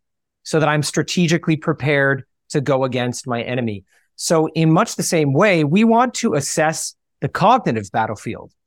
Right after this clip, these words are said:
which means we wanna look at what is there in terms of nature, right? What is already present outside of the warfare being waged? You know, what is, what does the cognitive battlefield look like?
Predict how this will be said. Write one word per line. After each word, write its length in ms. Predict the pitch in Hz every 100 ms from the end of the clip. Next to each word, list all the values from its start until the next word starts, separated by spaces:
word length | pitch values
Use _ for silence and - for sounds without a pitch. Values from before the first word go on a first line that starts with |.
| _ _ _
which 300 | - 170 -
means 240 | 208 202 160
we 80 | 214
wanna 240 | 226 233
look 240 | 175 190
at 100 | 214
what 220 | 151 170 220
is 180 | 190
there 280 | 147 175 185
in 160 | 185 170
terms 300 | 180 175 160
of 120 | 151
nature, 560 | 143 165 190 - 120 101
right? 300 | 123 185 180
What 300 | 139 190 185
is 180 | 196
already 400 | 180 156 160 156
present 720 | 151 - 175 185 135 123 139 - _ _ _ -
outside 560 | 175 - 220 190 214
of 120 | 202 160
the 80 |
warfare 480 | 147 151 165 175 156
being 340 | 135 147 139 117
waged? 460 | 135 127 120 113 _ _ _
You 80 | 147
know, 100 | 135
what 340 | 131 143 202 180
is, 260 | 180 143 139
what 160 | 160
does 80 | 180
the 80 | -
cognitive 480 | 151 151 147 139 117
battlefield 500 | 127 131 - 127 107
look 180 | 117
like? 200 | 113 101